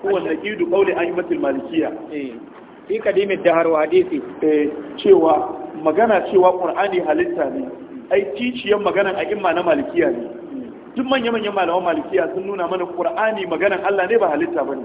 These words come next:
Speaker 2: Fi qadim
Speaker 1: Har ma
Speaker 2: ad-dahr.
Speaker 1: malikawa suna cewa mutum na iya cewa, "Na rantse da Al-Qur'ani."
Speaker 2: Hmm.
Speaker 1: Me yasa? Saboda Alqur'ani siffar Allah ne.
Speaker 2: Mm.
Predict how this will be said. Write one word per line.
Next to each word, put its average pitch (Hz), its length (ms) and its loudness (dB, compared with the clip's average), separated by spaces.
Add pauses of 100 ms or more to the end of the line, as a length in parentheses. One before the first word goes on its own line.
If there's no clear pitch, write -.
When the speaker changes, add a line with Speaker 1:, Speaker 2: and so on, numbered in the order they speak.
(340)
Speaker 2:
Fi 208 120 -10
qadim 202 400 -8
Speaker 1:
Har 202 140 4
ma 220 140 4
Speaker 2:
ad-dahr. 220 60 2
Speaker 1:
malikawa 220 460 6
suna 220 240 0
cewa 180 160 4
mutum 180 280 -4
na 185 80 -2 (100)
iya 190 180 -2
cewa, 170 340 2
"Na 202 280 4
rantse 208 340 0
da 165 100 4
Al-Qur'ani." 151 540 -2 (300)
Speaker 2:
Hmm. - 260 -12 (720)
Speaker 1:
Me 156 140 -4
yasa? 220 280 4
Saboda 214 280 2
Alqur'ani 175 520 0 (120)
siffar 233 320 0
Allah 185 240 2
ne. 131 140 -6 (280)
Speaker 2:
Mm. 262 160 -10